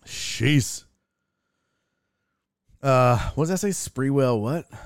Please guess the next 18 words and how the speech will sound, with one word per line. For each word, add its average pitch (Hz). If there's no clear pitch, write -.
I -
don't 69
know 65
what 65
that 71
says. 69
Wristy? 90
I -
don't 90
know. 80
How 113
many 147
rings 123
does 107
Horry 101
have? 85
Yeah, 87
seven. 95